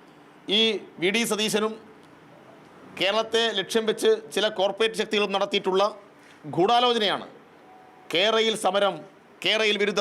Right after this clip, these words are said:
സമരം എന്ന് ഇപ്പോൾ ഏതാണ്ട് വെളിപ്പെട്ടിരിക്കുന്നു. അതുകൊണ്ട് ഞങ്ങൾക്ക് അഭ്യർത്ഥിക്കുവാനുള്ളത്, ഈ കേരയിൽ വിരുദ്ധ സമരത്തിന് നേതൃത്വം കൊടുത്ത ഈ കോൺഗ്രസിനെയും അതിന് ഫണ്ട് പിൻപറ്റിയിട്ട്,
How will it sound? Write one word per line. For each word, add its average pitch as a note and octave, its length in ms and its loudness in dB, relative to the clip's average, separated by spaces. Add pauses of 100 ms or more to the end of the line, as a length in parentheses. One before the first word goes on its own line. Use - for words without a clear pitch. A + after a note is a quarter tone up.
സമരം G3+ 260 0 (100)
എന്ന് F#3 180 2 (500)
ഇപ്പോൾ F#3+ 200 0 (160)
ഏതാണ്ട് F3 280 0 (140)
വെളിപ്പെട്ടിരിക്കുന്നു. D#3 640 -4 (840)
അതുകൊണ്ട് F#3+ 280 2
ഞങ്ങൾക്ക് A#3 340 0 (100)
അഭ്യർത്ഥിക്കുവാനുള്ളത്, G3 800 -2 (840)
ഈ - 20 0 (160)
കേരയിൽ G#3+ 400 2
വിരുദ്ധ G#3 220 0 (260)
സമരത്തിന് F3+ 400 0
നേതൃത്വം G3 300 0
കൊടുത്ത F#3+ 240 0 (1000)
ഈ - 20 2 (180)
കോൺഗ്രസിനെയും G#3+ 640 0 (840)
അതിന് G#3+ 240 0 (560)
ഫണ്ട് A#3 300 4 (240)
പിൻപറ്റിയിട്ട്, G3+ 600 -2